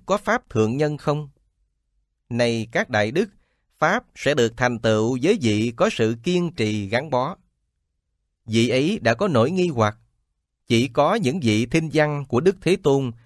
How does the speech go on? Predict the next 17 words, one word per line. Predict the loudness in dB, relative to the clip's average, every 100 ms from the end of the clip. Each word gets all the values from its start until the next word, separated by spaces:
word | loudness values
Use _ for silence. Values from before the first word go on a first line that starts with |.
| _ 2
mới | 2
có | 2 0
thể | 2 0
nói | 0 -2
như | 0 -2
thế. | -2 -2 -2 -6 _ _ _ _ _
Và | 0 0
ta | 0 -2 -2 -4
không | -4 -4
phải | -2 0
là | 0
thinh | -2 -6 -2
văn | -2 -2 -4
của | -4 -2
Đức | -2 0
Thế | -2 0
Tôn, | 0 0